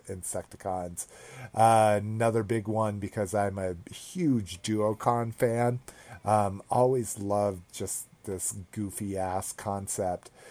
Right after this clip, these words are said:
Uh, you can also get, uh, guns for, uh, they call 'em Double Trouble. And see, and this is where I lose, like, all my cred. What was the name of this guy in G one?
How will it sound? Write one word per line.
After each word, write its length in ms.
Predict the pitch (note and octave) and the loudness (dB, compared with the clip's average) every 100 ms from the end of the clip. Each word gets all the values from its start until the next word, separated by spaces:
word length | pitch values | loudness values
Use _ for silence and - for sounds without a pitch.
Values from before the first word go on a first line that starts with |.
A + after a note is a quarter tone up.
| - - | -20 2
Uh, 320 | G#2+ G#2 G2+ G2 | 6 6 4 0
you 140 | F#2+ | -6
can 160 | - G2+ | -6 -2
also 520 | G#2 G#2 A2+ G#2 G2 | 0 2 2 0 0
get, 500 | F2 G2+ F#2+ F#2+ - | -4 -2 -2 -4 -6
uh, 360 | G2 F#2 F2+ F2 F2 | -6 -4 -4 -6 -4
guns 520 | G2+ G2+ G2 F#2 - | -2 0 -2 -6 -10
for, 840 | - G#2 G2 G2 F#2 F#2 F#2 F2+ - - - - - | -8 -6 -4 -4 -4 -4 -6 -8 -10 -18 -20 -20 -10
uh, 400 | F#2 F#2 E2+ E2 F2+ - | -6 -6 -6 -8 -10 -10
they 100 | F#2+ | -10
call 280 | - G2+ F#2 | -8 -8 -8
'em 180 | E2+ D#2+ | -10 -10
Double 260 | F#2 E2+ E2+ | -8 -6 -8
Trouble. 520 | - F#2+ F2+ F#2 G2 | -6 -6 -4 -6 -6
And 160 | A2 G#2+ | -6 -6
see, 200 | - D3 | -4 -4
and 100 | C3+ | -4
this 180 | C#3+ - | -6 -6
is 160 | B2+ | -6
where 200 | C3 A#2+ | 0 2
I 80 | A#2 | 2
lose, 400 | G2 G2 A2+ G#2+ | 0 0 -2 0
like, 200 | G#2+ G2 | -2 0
all 140 | G2+ G2+ | -2 0
my 220 | G2 F#2 | -4 -8
cred. 720 | - - G#2+ E2+ E2+ F2 F#2+ - - | -8 -4 -2 -2 -6 -8 -12 -14 -10
What 480 | G2 G2+ G#2+ A2+ | -6 -4 -2 -4
was 240 | A2 G#2+ - | -4 -4 -6
the 80 | F#2+ | -6
name 320 | G2 G2+ G#2+ | -6 -6 -8
of 180 | G2+ - | -8 -8
this 180 | G#2+ | -8
guy 420 | - A2 G#2 A2+ A2+ - | -4 -2 -2 -4 -8 -12
in 160 | F#2+ | -12
G 200 | F#2 G#2 | -10 -8
one? 340 | G2 G2+ G#2+ | -6 -6 -8